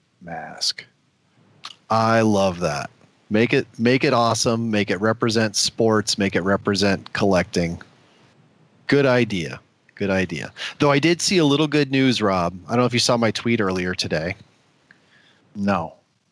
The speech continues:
Speaker 2: So, uh, President Joe Biden is claiming that there should be three hundred million vaccines delivered in America by the end of July.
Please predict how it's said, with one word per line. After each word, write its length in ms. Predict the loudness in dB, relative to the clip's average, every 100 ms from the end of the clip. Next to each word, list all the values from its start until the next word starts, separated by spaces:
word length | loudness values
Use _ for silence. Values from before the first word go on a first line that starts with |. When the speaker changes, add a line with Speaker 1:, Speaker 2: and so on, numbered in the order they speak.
| _
Speaker 2:
So, 720 | -4 0 2 4 4 4 2 -4 -2
uh, 400 | 0 2 0 -2 -4
President 580 | -4 2 2 2 0 0
Joe 280 | 2 4 4
Biden 600 | 4 4 4 0 -4 -8
is 200 | -6 -8
claiming 840 | -8 -4 0 2 2 0 0 -4 -8 -20 _ _ _ _ _ _ -8
that 800 | 2 4 4 2 0 -2 -6 -6 _ _ _ _ -2
there 180 | 0 2
should 460 | 0 2 0 0
be 340 | 2 4 2 0 _
three 300 | -2 2 2
hundred 540 | 2 0 0 0 0
million 600 | 0 2 4 4 2 2 0
vaccines 800 | 0 0 -2 -2 -2 0 -2 -2
delivered 500 | 0 0 2 2 2
in 100 | 2
America 540 | 2 2 2 2 -2
by 160 | 0 -2
the 140 | 0
end 160 | -2 -2
of 120 | -2
July. 640 | 2 2 2 2 2 0